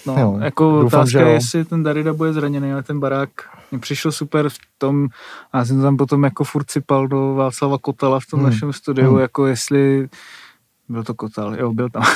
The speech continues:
Speaker 2: Hmm.
Speaker 1: <laughs> byl tam Václav Kotal. Jestli, eh, on jakoby nahradil Dočkala třeba,
Speaker 2: Hmm.
Speaker 1: jakože když
Speaker 2: Hmm.
Speaker 1: se po něm dost jako
Speaker 2: Hmm.
Speaker 1: volalo. A mně přišlo, že jo, že vlastně udělal přesně, nebo dělal přesně to, co se tak nějak jako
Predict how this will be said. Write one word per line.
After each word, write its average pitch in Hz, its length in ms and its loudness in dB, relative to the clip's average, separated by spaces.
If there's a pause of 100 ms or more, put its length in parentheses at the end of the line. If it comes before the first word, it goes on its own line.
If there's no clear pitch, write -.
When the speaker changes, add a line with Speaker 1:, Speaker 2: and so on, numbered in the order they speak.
(120)
Speaker 2:
Hmm. 123 180 2
Speaker 1:
<laughs> 190 40 2
byl 175 180 6
tam 139 160 -4
Václav 127 300 -8
Kotal. 117 340 -12 (540)
Jestli, 139 600 2 (120)
eh, 123 520 0 (140)
on 131 120 0
jakoby 135 300 0
nahradil 135 800 2 (1080)
Dočkala 127 500 -4
třeba, 127 380 -2
Speaker 2:
Hmm. 131 100 4
Speaker 1:
jakože 131 300 -2
když 120 200 0
Speaker 2:
Hmm. 110 200 -4
Speaker 1:
se 143 80 0
po 131 120 -2
něm 127 160 4
dost 131 240 2
jako 127 180 -2
Speaker 2:
Hmm. 139 60 2
Speaker 1:
volalo. 127 420 2 (600)
A 139 40 -4
mně 127 120 -2
přišlo, 139 380 -2
že 147 120 4
jo, 143 220 2
že 139 200 2
vlastně 127 380 -4
udělal 127 320 0
přesně, 127 440 -4
nebo 127 240 -2
dělal 131 320 0
přesně 131 340 -10
to, 139 100 -4
co 139 160 -8
se 135 120 -6
tak 131 220 -6
nějak 135 260 -4
jako 135 340 -4